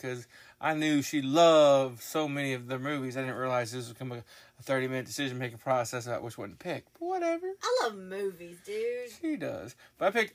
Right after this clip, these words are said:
Speaker 1: Adam Sandler. And one of the best comedic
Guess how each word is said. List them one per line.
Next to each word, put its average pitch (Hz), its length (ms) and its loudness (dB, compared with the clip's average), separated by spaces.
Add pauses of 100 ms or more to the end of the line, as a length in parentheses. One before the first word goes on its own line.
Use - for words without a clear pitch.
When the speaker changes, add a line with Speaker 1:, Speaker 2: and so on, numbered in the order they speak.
Speaker 1:
Adam 196 280 2
Sandler. 120 340 -6 (1400)
And 147 500 2 (580)
one 165 380 -2
of 160 300 6
the 180 160 -2
best 151 540 4
comedic 160 640 0